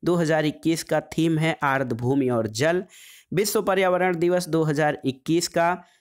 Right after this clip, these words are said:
रे-, इकोसिस्टम रेस्टोरेशन। विश्व जल दिवस दो हज़ार इक्कीस का थीम है वैल्यूइंग वाटर और विश्व वन्य जीव दिवस दो हज़ार इक्कीस की थीम है वन और आजीविका,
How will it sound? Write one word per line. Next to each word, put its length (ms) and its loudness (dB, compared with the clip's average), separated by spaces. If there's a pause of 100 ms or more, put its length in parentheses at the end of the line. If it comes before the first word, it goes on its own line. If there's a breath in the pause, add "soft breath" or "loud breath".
(160 soft breath)
रे-, 440 0
इकोसिस्टम 800 -2
रेस्टोरेशन। 800 -2 (380 loud breath)
विश्व 320 0
जल 260 0
दिवस 320 0
दो 120 2
हज़ार 300 2
इक्कीस 320 -2
का 140 -4
थीम 320 0
है 260 0 (320 loud breath)
वैल्यूइंग 720 2
वाटर 460 -2 (320 loud breath)
और 220 2
विश्व 400 -2
वन्य 360 0
जीव 260 2
दिवस 340 0
दो 120 0
हज़ार 380 0
इक्कीस 380 -2
की 120 -4
थीम 300 -2
है 300 -2 (220)
वन 280 0
और 260 0
आजीविका, 800 -2